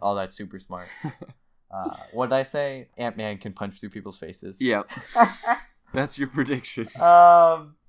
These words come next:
Speaker 1: yeah. So, thank you guys for listening. Uh, if you got anything you wanna say to us, you can hit us up.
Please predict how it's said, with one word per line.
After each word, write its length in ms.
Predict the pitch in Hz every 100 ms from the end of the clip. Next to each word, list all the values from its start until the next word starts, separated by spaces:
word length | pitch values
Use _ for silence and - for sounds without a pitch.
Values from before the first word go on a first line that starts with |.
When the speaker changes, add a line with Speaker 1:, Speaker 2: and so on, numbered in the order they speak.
| - _ - - - - 147
Speaker 1:
yeah. 400 | 127 107 101 120 _ _ _ _ _ _
So, 560 | - 165 160 156 156 131
thank 180 | 180 165
you 40 |
guys 100 | 156
for 40 | 151
listening. 540 | 151 151 156 151 151 _ _ -
Uh, 160 | 131 123
if 40 |
you 60 | 131
got 160 | 139
anything 480 | 135 123 127 123 123 _ -
you 80 | 127
wanna 360 | 120 117 117 127
say 180 | - 135
to 80 | 127
us, 320 | 123 120 - 131
you 60 |
can 80 | 113
hit 80 | 110
us 160 | 104 110
up. 240 | 107